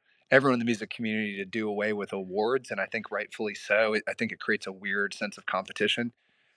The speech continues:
But one thing that I'll just bring up that I w-, w-, that we were very flattered by is the last two years,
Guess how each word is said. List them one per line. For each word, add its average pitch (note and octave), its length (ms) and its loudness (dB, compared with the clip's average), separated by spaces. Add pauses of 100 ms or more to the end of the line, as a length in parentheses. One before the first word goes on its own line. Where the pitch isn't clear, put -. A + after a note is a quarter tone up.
(120)
But C3 160 6
one D3+ 200 6
thing C3+ 220 4
that A#2 120 4
I'll A2 80 6
just G#2+ 200 -8
bring A2+ 160 -2
up G#2 120 -6
that G2+ 100 -2
I G2 180 0 (140)
w-, A2+ 240 -8
w-, A#2 160 -12
that A#2+ 120 2
we B2 120 6
were A#2 80 2
very G2 160 4
flattered C3+ 500 2
by G2 380 -4 (600)
is A2 300 0
the A#2 80 0
last A#2 360 2
two F3+ 200 0
years, G2+ 600 -2